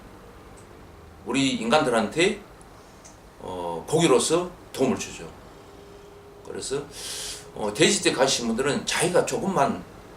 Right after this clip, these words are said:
어, 노력을 하고 하면은 재물 복이라든가 인간 복이라든가, 어, 그런 기운을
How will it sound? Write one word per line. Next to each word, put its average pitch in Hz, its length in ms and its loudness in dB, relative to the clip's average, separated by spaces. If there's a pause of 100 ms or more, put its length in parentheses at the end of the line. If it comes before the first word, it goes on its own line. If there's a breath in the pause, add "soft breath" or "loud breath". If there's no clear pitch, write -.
(140)
어, 87 280 -8
노력을 104 300 0
하고 92 200 -10
하면은 95 360 -8 (640)
재물 165 320 4
복이라든가 92 520 -4
인간 117 440 2
복이라든가, 87 600 -12 (500)
어, 101 180 -8
그런 120 580 -6
기운을 143 440 0